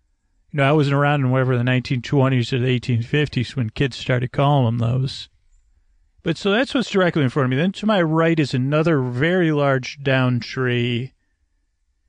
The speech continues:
and it looks like it's been down for a while too, though it still has leaves, uh, dried leaves hanging from its branches. And they, they've had a lot of, uh, flooding here this year.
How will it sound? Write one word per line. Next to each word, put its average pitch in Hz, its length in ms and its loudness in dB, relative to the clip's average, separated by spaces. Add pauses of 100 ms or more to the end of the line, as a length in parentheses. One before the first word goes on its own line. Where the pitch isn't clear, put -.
(420)
and 131 540 0
it 170 140 0
looks 175 240 -2
like 151 140 0
it's 139 120 -4
been 139 180 0
down 135 280 2
for 143 140 -4
a 131 60 0
while 127 300 0
too, 147 500 0
though 131 120 0
it 131 100 -4
still 208 280 -2
has 151 260 2
leaves, 139 680 0
uh, 143 140 0
dried 151 500 2
leaves 127 420 -2
hanging 131 380 -2
from 127 220 -4
its - 140 -8
branches. 123 840 -8
And 135 300 -2
they, 139 140 0
they've 143 260 0
had 156 180 0
a 139 60 0
lot 175 360 0
of, 139 280 -2
uh, 131 200 -2
flooding 156 560 0
here 123 280 -4
this 123 300 -8
year. 127 500 -6